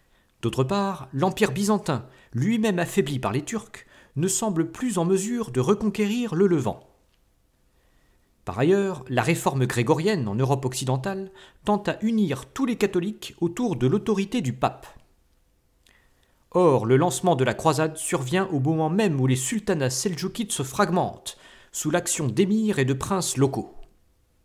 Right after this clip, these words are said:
Tout cela explique son succès. En mille cent deux,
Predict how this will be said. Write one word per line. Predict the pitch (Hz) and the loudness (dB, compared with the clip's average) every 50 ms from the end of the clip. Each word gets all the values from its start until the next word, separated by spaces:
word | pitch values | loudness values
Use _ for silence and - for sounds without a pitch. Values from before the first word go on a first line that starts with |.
| _ _ _ _ _ _ _ _ _ _ _ _ _ _ _ _ _ _ _ _ _ _ _ _ _ _ _ - | _ _ _ _ _ _ _ _ _ _ _ _ _ _ _ _ _ _ _ _ _ _ _ _ _ _ _ -2
Tout | - 214 | 0 0
cela | 196 - 196 175 170 156 175 | 2 4 4 4 4 4 2
explique | 165 - - - - - - | 0 -2 -2 -2 -4 -4 -2
son | - - 127 | -2 -4 -2
succès. | 127 - - 147 - - 117 - - - - _ _ _ _ _ _ _ _ _ _ _ _ _ _ _ _ _ _ _ _ - | -2 -2 -4 -2 -2 -2 -2 -4 -6 -10 -20 _ _ _ _ _ _ _ _ _ _ _ _ _ _ _ _ _ _ _ _ -4
En | 127 120 110 101 | -2 0 0 0
mille | 113 160 175 | 0 0 -2
cent | - - 180 175 | -2 -2 -2 -2
deux, | 151 160 180 190 | 0 0 -2 -2